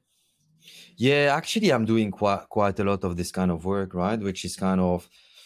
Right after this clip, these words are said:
kind of between discovery and, uh, and visioning, and, and kind of one of the output that I,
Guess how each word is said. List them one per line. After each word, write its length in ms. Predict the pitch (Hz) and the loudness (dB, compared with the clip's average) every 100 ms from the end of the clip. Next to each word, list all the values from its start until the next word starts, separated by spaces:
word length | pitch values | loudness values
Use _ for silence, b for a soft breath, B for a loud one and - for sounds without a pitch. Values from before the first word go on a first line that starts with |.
| b b b _ | b b b _
kind 200 | 107 101 | 0 2
of 80 | |
between 340 | 92 113 120 110 | 0 0 2 2
discovery 1080 | 101 - - 117 104 110 110 107 107 107 | 0 -2 2 2 2 2 2 2 2 2
and, 460 | 95 95 92 92 90 | 2 2 2 2 2
uh, 160 | 87 - | 0 -4
and 200 | 95 92 | -2 -2
visioning, 680 | 87 98 107 101 98 98 98 | 0 -2 0 2 2 2 2
and, 240 | 95 95 - | 0 0 -2
and 180 | 101 | -4
kind 280 | 92 107 107 | -2 -2 0
of 160 | 104 90 | -2 0
one 220 | 107 120 | 0 2
of 160 | 110 90 | 0 0
the 120 | 101 | 2
output 380 | 101 104 - 98 | 2 0 -4 -4
that 180 | 95 | 0
I, 240 | 95 90 | 2 2